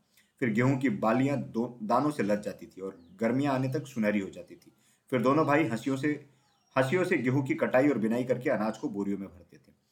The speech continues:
काम पूरा होने के बाद दोनों भाई अनाज के बोरों को गिनते और फिर उन्हें आधा, बराबर आधा आधा बांट लेते थे। दोनों पुआल को भी अपने अपने जानवरों के बिस्तरों और खाने के लिए बराबर बराबर बांटते थे।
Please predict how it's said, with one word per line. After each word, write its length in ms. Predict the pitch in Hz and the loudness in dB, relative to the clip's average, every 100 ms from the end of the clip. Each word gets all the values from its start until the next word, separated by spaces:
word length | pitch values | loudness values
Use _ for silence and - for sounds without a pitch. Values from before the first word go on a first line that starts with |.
| _ _ _ | _ _ _
काम 220 | 151 160 | 0 2
पूरा 160 | 170 160 | 4 4
होने 200 | 160 160 | 4 0
के 100 | 165 | 2
बाद 160 | 151 | 2
दोनों 240 | 107 123 123 | 2 0 2
भाई 120 | 127 | 2
अनाज 300 | 107 110 107 | 2 -2 -4
के 100 | 110 | -6
बोरों 260 | 104 127 | -2 -2
को 120 | 135 110 | -2 -4
गिनते 340 | 101 117 147 | -4 -4 -2
और 140 | 139 | -4
फिर 100 | 117 | -4
उन्हें 180 | 107 113 | -4 -4
आधा, 580 | - 104 135 131 - _ _ _ _ 101 | -4 -2 -2 -6 -12 _ _ _ _ 2
बराबर 500 | 127 151 160 - - | 6 8 6 2 0
आधा 200 | 120 139 | 4 6
आधा 200 | 110 131 | 6 4
बांट 280 | 113 101 85 | 0 -2 -8
लेते 200 | - - | -16 -20
थे। 180 | - - _ _ _ 123 | -20 -20 _ _ _ -2
दोनों 200 | 147 156 | 0 2
पुआल 280 | 139 147 | 4 4
को 120 | 151 156 | 4 4
भी 80 | |
अपने 220 | 151 127 123 | 4 4 0
अपने 200 | 127 117 | 0 -2
जानवरों 380 | 113 113 127 | -2 0 -2
के 80 | 127 | -2
बिस्तरों 380 | 107 110 139 135 | -4 -4 -4 0
और 140 | 120 | -2
खाने 220 | - 110 110 | -2 -4 -4
के 100 | 117 | -6
लिए 100 | 117 | -6
बराबर 340 | 101 98 110 | -4 -4 -4
बराबर 320 | 95 92 107 | -6 -12 -12
बांटते 360 | 127 120 - | -2 -2 -2
थे। 120 | - | -18